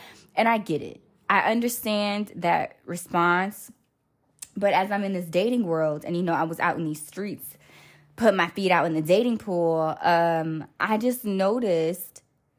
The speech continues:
that I think as human beings, we approach life with way more suspicion than curiosity, that we sometimes block our own blessings. You know, sometimes instead of us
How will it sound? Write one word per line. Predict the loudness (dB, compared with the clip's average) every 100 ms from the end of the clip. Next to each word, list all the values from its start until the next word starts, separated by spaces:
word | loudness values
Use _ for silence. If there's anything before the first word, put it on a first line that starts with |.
| _
that | 2
I | 2 2
think | -4 -6 -4 -4
as | -2 -4 -4 -8
human | -4 -2 -2
beings, | -2 -2 -4 -6
we | -6
approach | -6 -6 -2 -2 -4 -10 -16 -14
life | -6 0 2 0 -4 -8
with | -8
way | -2 -2
more | 0 -2
suspicion | -4 -8 -8 -10 -8 -6 -6 -6 -6 -8
than | -8 -6
curiosity, | -6 -4 -2 0 -2 -4 -8 -6 -6 -6 -14 -20 -20 _
that | 2 4 4
we | -2 -6
sometimes | -2 0 0 -2 -2 -2 -4
block | 0 2 2 0
our | -2 -2
own | 0 -2 -2
blessings. | -4 -4 -6 -10 -12 -14 -18 -20 _ _
You | -4 0
know, | 4 4 2 -2 -12 _ -14
sometimes | 0 2 2 -2 -2 0 -2
instead | -4 -6 -2 0
of | 0 0
us | 0 2 0 -2 -8